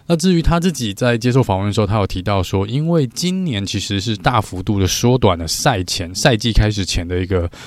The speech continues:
呃，测试的时间，所以他觉得这个其实对一些新进的车手呢是比较不友善的哦，他比较没有时间去熟悉一个全新的环境、全新的赛车哦。他说这个是比较吃亏的，这可能大会这边是不是能够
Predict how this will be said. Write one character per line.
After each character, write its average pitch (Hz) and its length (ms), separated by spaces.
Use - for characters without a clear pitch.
呃， 87 140
测 127 240
试 110 200
的 92 80
时 90 280
间， 107 280
所 151 120
以 - 20
他 180 140
觉 151 120
得 120 100
这 135 100
个 120 140
其 98 140
实 98 160
对 104 260
一 101 60
些 95 280
新 131 300
进 123 160
的 98 80
车 104 220
手 90 200
呢 80 140
是 101 120
比 90 120
较 90 120
不 110 140
友 92 200
善 85 260
的 92 80
哦， 98 100
他 - 140
比 104 160
较 127 140
没 131 140
有 151 120
时 98 220
间 104 200
去 104 160
熟 90 280
悉 98 340
一 113 120
个 104 100
全 95 220
新 120 120
的 113 80
环 87 240
境、 92 220
全 101 200
新 117 180
的 110 60
赛 101 280
车 92 260
哦。 85 180
他 107 200
说 104 180
这 135 140
个 110 100
是 104 280
比 101 80
较 98 120
吃 113 240
亏 117 220
的， 92 100
这 104 100
可 98 120
能 87 100
大 117 200
会 113 140
这 107 80
边 107 160
是 107 120
不 107 40
是 104 120
能 92 160
够 107 220